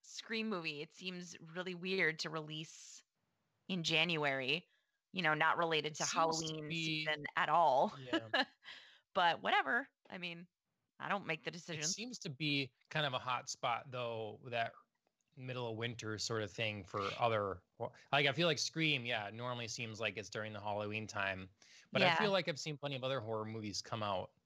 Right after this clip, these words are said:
Speaker 1: Yeah.
Speaker 2: Something like that, or early spring, you know?
Speaker 1: Yeah, I'm not, I don't think, um, for horror movies in general, it's, it's perfectly fine. It just, you know, Scream to me is just so tied to Halloween. So it's just kind
Speaker 2: Yep.
Speaker 1: of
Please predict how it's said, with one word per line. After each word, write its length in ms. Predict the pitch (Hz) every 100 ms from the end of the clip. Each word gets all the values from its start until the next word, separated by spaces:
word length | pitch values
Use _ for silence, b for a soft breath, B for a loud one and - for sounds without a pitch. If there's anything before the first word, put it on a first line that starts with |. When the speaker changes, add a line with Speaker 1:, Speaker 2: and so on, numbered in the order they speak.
| _ B B B -
Speaker 1:
Yeah. 280 | 330 247 156
Speaker 2:
Something 240 | 113 117
like 140 | 110
that, 400 | 104 107 107 107
or 260 | 101 98 101
early 240 | 107 104
spring, 720 | 98 - 107 101 101 101 101 101 -
you 100 | 104
know? 260 | 98 98 104 _ b b
Speaker 1:
Yeah, 240 | 247 277 190
I'm 160 | 180 226
not, 260 | 208 180 -
I 160 | 190
don't 240 | 202 185 -
think, 300 | 185 165 180
um, 380 | 160 143 147 156
for 120 | 190
horror 240 | 180 240 202
movies 400 | 160 160 160 160
in 160 | 147
general, 460 | 151 175 151 131 139
it's, 340 | 151 - - -
it's 200 | 160 -
perfectly 460 | - 180 165 131
fine. 360 | 135 147 143 135
It 120 | 143
just, 280 | 160 - -
you 120 | 214
know, 160 | 170 147 160
Scream 520 | - - 233 214 196 - -
to 100 | 202
me 180 | 175
is 80 | 160
just 240 | 160 - -
so 180 | 165
tied 280 | 151 165 151
to 60 | 160
Halloween. 600 | 147 143 143 135 104 165 b b b
So 360 | - - - -
it's 160 | 175 -
just 360 | - - -
kind 140 | - -
Speaker 2:
Yep. 80 |
Speaker 1:
of 80 | -